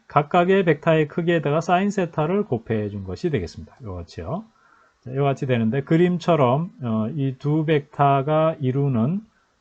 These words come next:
어, 이루는 평행 사변형의 면적이 된다. 이렇게 얘기를 했고요. 자, 방향은 어떻게 결정이 되냐면 방향은 이와 같이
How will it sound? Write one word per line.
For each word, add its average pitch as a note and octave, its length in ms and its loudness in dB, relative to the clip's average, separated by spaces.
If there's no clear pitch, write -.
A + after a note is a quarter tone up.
어, G#2 140 -12
이루는 C3+ 460 -2
평행 E3 320 -2
사변형의 C#3 1040 0
면적이 B2+ 400 0
된다. G2+ 460 -2
이렇게 A2+ 320 -6
얘기를 G2+ 240 -4
했고요. G2+ 400 -8
자, A#2 140 -14
방향은 C#3+ 500 0
어떻게 D3+ 280 -2
결정이 B2+ 340 0
되냐면 A2 640 -2
방향은 A2 640 -2
이와 C3 200 0
같이 A2+ 500 -4